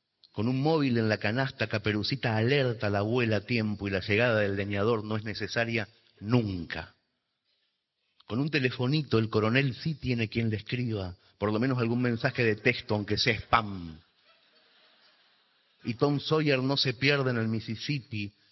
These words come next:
gracias al servicio de localización de personas de Movistar. Y el chanchito de la casa de madera le avisa a su hermano que el lobo ya está yendo para ahí.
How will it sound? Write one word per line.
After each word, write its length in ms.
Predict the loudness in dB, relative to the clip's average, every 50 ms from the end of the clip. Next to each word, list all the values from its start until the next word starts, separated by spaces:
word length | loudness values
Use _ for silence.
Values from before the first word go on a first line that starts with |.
| _ _
gracias 400 | -2 0 0 0 0 0 0 2
al 140 | 2 2 4
servicio 480 | 4 4 4 2 2 0 2 2 2
de 40 | 2
localización 680 | 2 2 2 0 0 0 0 -2 -2 0 0 0 2 2
de 80 | 2
personas 440 | 2 2 2 2 2 2 2 0 0
de 100 | 0 0
Movistar. 720 | 0 0 0 0 -2 -4 -4 -4 -4 -2 -2 -4 -6 -8 -10 _ _ _ _ _ _ _ _ _ _ _ _ _ _ _ _ _ _ _ _ _
Y 100 | -2 0
el 140 | 0 0 0
chanchito 640 | 2 2 2 2 2 0 -2 -4 -4 -2 0 0 2
de 80 | 4
la 160 | 4 2 2 2
casa 320 | 0 0 0 0 0 2
de 140 | 2 2 2
madera 400 | 2 4 4 4 4 4 4 4
le 160 | 4 4 4
avisa 560 | 4 2 2 0 0 -2 -2 -4 -4 -2 -2
a 60 | -2
su 180 | 0 0 0 0
hermano 480 | 0 2 2 2 2 2 2 0 0 2
que 80 | 0
el 100 | 2 2
lobo 300 | 2 2 0 0 0 0
ya 120 | 0 0 0
está 180 | 0 0 0
yendo 380 | 0 0 0 -2 0 0 -2 0
para 200 | 0 0 0 2
ahí. 340 | 0 0 -2 -2 -4 -6